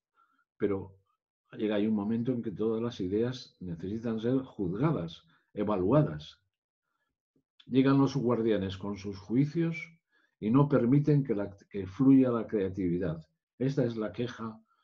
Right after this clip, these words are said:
de los, eh, em, pioneros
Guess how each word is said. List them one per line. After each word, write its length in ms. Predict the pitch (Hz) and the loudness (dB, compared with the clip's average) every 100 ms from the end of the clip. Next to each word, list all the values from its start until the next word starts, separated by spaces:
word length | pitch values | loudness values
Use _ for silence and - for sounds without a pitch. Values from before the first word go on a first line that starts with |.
| _ _ | _ _
de 200 | 101 107 | -2 0
los, 440 | 92 92 92 - _ | 2 -2 -4 -14 _
eh, 280 | - 95 92 92 _ 113 | -10 -8 -6 -10 _ -16
em, 360 | 90 87 90 90 - | -14 -14 -14 -16 -2
pioneros 680 | 107 107 156 160 151 - | 0 4 6 4 2 -4